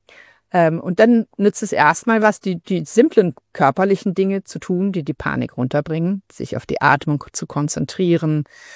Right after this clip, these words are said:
äh, vielleicht etwas zu trinken, schlucken, aktiviert den Vagus,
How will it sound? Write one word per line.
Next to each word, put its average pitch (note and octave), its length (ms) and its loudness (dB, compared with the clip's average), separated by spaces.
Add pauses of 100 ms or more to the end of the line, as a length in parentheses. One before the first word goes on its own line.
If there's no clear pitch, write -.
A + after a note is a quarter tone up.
(260)
äh, C#3 200 0
vielleicht B2+ 420 -4
etwas C#3 300 -2
zu - 120 -2
trinken, F3+ 380 0
schlucken, D#3 640 0
aktiviert - 520 -2
den F3+ 200 2
Vagus, D3 500 0